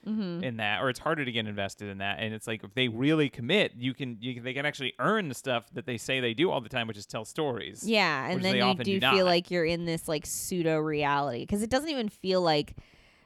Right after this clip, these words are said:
Speaker 1: a play or, like, theater at
Speaker 2: No,
Speaker 1: that
Speaker 2: it's,
Speaker 1: point. It just
Speaker 2: there's
Speaker 1: feels like
Speaker 2: nothing else like it. If it's
Speaker 1: Yeah. <laughs>
Speaker 2: hitting on all cylinders, it truly
Speaker 1: Yeah,
Speaker 2: is.
Speaker 1: yeah, yeah. It's, it's, it's, yeah, it is,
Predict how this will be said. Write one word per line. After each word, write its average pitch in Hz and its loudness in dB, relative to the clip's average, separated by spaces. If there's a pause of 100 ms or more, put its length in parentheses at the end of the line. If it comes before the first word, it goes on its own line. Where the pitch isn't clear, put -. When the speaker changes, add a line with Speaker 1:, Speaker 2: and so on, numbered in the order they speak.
Speaker 1:
a 170 0
play 175 8
or, 151 6
like, 147 2
theater 180 4
at 139 2
Speaker 2:
No, 147 4
Speaker 1:
that 135 8
Speaker 2:
it's, 110 -4
Speaker 1:
point. 151 2
It 160 2
just - 0
Speaker 2:
there's - -14
Speaker 1:
feels 185 6
like 156 6
Speaker 2:
nothing 147 0
else 139 0
like 123 0
it. 95 -8 (100)
If 113 -10
it's 110 -2
Speaker 1:
Yeah. 220 8
<laughs> - 2
Speaker 2:
hitting 147 6
on 117 0
all 113 0
cylinders, 131 -4
it - -20
truly 226 0
Speaker 1:
Yeah, 254 6
Speaker 2:
is. 233 6
Speaker 1:
yeah, 247 4 (320)
yeah. - -
It's, 208 -4
it's, 214 -2
it's, - -4 (840)
yeah, 196 6
it 208 6
is, 214 6